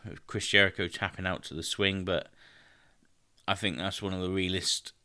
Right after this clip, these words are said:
things I've seen in wrestling for a while. I would be tapping out from that swing. Sod being swung like that. And the best match of the card <clears throat> was the Ring of Honor World Tag Team Championship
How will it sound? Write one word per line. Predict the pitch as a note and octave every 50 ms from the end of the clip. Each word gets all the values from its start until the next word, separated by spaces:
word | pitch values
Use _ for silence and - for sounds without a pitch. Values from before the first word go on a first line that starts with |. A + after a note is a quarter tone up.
| _ _ _ _ _ _ _ _ _ _ _ _ _ _ _ _ _ _ _ _ _ _ -
things | - - A2+ G#2+ G#2 G2+
I've | G#2 G2+ F2+
seen | - - B2 C3 B2 F#2
in | D#2+ E2
wrestling | E2 E2 - - - F2+ E2+ F2
for | F2 - F2
a | E2 E2+
while. | E2+ F2 F#2+ G#2+ A2 G2+ G2+ - - _ _ - -
I | G2+ A#2
would | A2 G2 -
be | - D#2
tapping | - - E2 - - F2+ E2
out | E2+ E2 - -
from | - - E2
that | F2 D#2+ -
swing. | - - - F#2+ F#2 F#2+ G2+ G2+ - _ _ - - - - - - _
Sod | - - - A2+ G#2 F#2 - -
being | F#2 F2 E2 F2+
swung | F2 - - F2+ E2+ F2 E2+
like | E2+ D#2 A#1+
that. | B1 D#2 D#2 D2 - - _ - - _ _ - - - - - - - - - - _ _ _ _ _ _ _ _
And | D3 D#3
the | D#3+
best | E3 F3 D#3+ -
match | D#3+ D3+ - - - C3+
of |
the | B2 A#2+
card | A#2+ - - A2+ A#2 A#2 A2+ A2 G#2+ G#2+ - - _ _ _ _ _ _ _ _ _ _ _ _ _ _ _
<clears throat> | - - - - - F2+ - - - - _ - - - _ - - - _ _ _ _ - - - - -
was | B2 B2 A#2+ A2 G2+ - -
the | G2+ G#2 G2 F#2+
Ring | F#2 G2 F#2+ F#2+
of | G2 G2
Honor | G2 F#2+ G2 F#2+ F2+
World | F#2 G2 F#2 F2+ F2+ F2
Tag | - - G2 F2+ -
Team | - - F#2+ F2 E2+
Championship | - - - G2 F2+ F2+ E2+ F#2+ E2 - - F#2 - - -